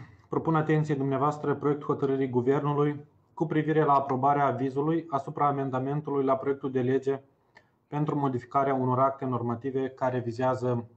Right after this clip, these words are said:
piața produselor petroliere. Amendamentul a fost examinat de către Ministerul Finanțelor, Ministerul Economiei, Ministerul Justiției, Agenția Națională pentru Reglementare în Energetică și Agenția pentru Protecția Consumatorilor și Supravegherea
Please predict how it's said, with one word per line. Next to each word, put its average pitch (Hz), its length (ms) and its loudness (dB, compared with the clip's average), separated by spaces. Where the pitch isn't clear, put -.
piața 160 300 -4
produselor 117 640 -4
petroliere. 113 640 -8
Amendamentul 143 640 -2
a 160 40 4
fost 156 240 -2
examinat 143 500 -2
de 131 80 -4
către 127 260 -10
Ministerul 127 380 -6
Finanțelor, 151 680 -6
Ministerul 135 400 -10
Economiei, 123 560 -6
Ministerul 127 520 -8
Justiției, 147 680 -8
Agenția 135 440 -4
Națională 143 500 0
pentru 123 320 -8
Reglementare 127 760 -2
în 131 220 -6
Energetică 131 840 -6
și - 180 -8
Agenția 151 460 0
pentru 151 260 -4
Protecția 135 500 -6
Consumatorilor 127 840 -4
și 135 220 -8
Supravegherea 120 920 -4